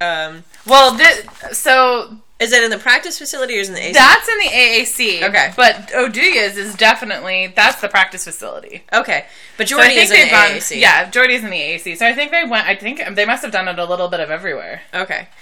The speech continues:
Speaker 1: But they're all in the rink or around the rink or in the locker rooms
Speaker 2: Oh,
Speaker 1: and
Speaker 2: do you,
Speaker 1: stuff.
Speaker 2: I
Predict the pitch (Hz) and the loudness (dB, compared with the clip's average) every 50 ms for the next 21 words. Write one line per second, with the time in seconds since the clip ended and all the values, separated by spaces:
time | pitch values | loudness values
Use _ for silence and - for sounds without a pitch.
0 | - - - - - - - 208 214 240 240 254 262 277 294 285 269 - 214 233 | -20 -20 -20 -20 -20 -14 -8 -4 0 4 6 6 6 6 6 4 4 2 2 -2
1 | 233 233 233 220 208 214 208 202 202 208 220 - 220 196 185 185 185 185 185 180 | -2 -2 -2 -2 0 0 2 2 0 -2 -4 -6 -6 -4 -4 -2 -2 -2 -2 -2
2 | 180 185 180 175 175 175 170 170 170 165 - 170 165 165 165 165 165 165 160 160 | -2 -4 -4 -4 -4 -4 -4 -4 -6 -8 -8 -8 -8 -6 -6 -4 -2 -2 -4 -4
3 | - 165 160 160 165 160 160 220 226 214 226 233 233 196 175 233 240 226 | -6 -8 -8 -8 -8 -4 0 0 0 2 0 0 -2 0 4 4 6 6